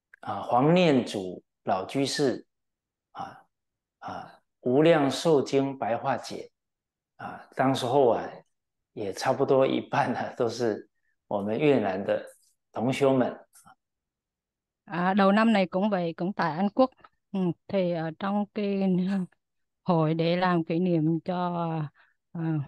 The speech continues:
Speaker 2: hoài niệm tổ, hoàng niệm tổ thì trong đó cũng là cả một nửa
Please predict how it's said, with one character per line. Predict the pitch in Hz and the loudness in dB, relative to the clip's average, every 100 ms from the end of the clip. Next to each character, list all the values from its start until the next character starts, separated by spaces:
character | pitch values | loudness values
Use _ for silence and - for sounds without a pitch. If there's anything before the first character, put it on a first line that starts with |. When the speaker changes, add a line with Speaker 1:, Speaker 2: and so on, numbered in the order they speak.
| - 143 _ _ _ _ _ _ _ _ - - - | -10 -20 _ _ _ _ _ _ _ _ -20 -20 0
Speaker 2:
hoài | 196 | 4
niệm | 190 170 160 | 6 6 4
tổ, | 190 170 190 262 _ _ _ - | 2 2 2 0 _ _ _ 2
hoàng | 190 196 | 4 6
niệm | 185 180 | 6 2
tổ | 180 165 208 - | 0 0 -2 -2
thì | 185 170 | -2 -2
trong | - 214 196 | 0 0 0
đó | 170 185 - | -2 -2 -2
cũng | 160 180 | -2 -2
là | 202 180 165 _ _ _ _ | -2 -4 -6 _ _ _ _
cả | - 165 | -4 -2
một | 165 175 - | 0 0 0
nửa | 180 165 | 0 0